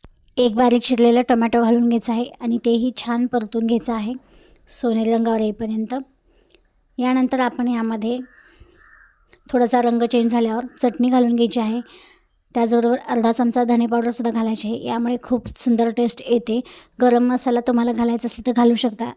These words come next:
आमच्या चटणी पावडरमध्ये गरम मसाला already आहे. तर मस्त असं आता मी हे काळे चणे घालून घेते, शिजवलेले काळे चणे. यानंतर थोडीशी कोथिंबीर घालून मस्त असं परतून घेऊया. तर हे शिजवलेले चणे आहेत, त्यामुळे आपल्याला फार वेळ लागत नाही.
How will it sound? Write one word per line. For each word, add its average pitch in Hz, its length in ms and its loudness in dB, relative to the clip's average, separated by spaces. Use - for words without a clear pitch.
आमच्या 240 260 2
चटणी 247 300 -2
पावडरमध्ये 240 520 -2
गरम 233 260 -2
मसाला 233 300 -2
already 240 380 -2
आहे. 233 300 -6
तर 233 100 -2
मस्त 247 260 0
असं 254 180 -2
आता 254 120 -2
मी 240 200 2
हे 240 200 0
काळे 233 360 0
चणे 247 320 2
घालून 240 300 2
घेते, 240 340 0
शिजवलेले 233 540 0
काळे 226 320 -2
चणे. 226 280 -2
यानंतर 254 340 0
थोडीशी 254 300 2
कोथिंबीर 240 460 0
घालून 247 360 2
मस्त 254 320 -2
असं 262 160 -2
परतून 247 440 0
घेऊया. 240 360 0
तर 247 60 0
हे 240 160 0
शिजवलेले 254 520 2
चणे 254 240 0
आहेत, 254 320 0
त्यामुळे 247 340 -2
आपल्याला 247 480 -4
फार 240 240 -2
वेळ 240 200 -2
लागत 240 320 -4
नाही. 233 180 0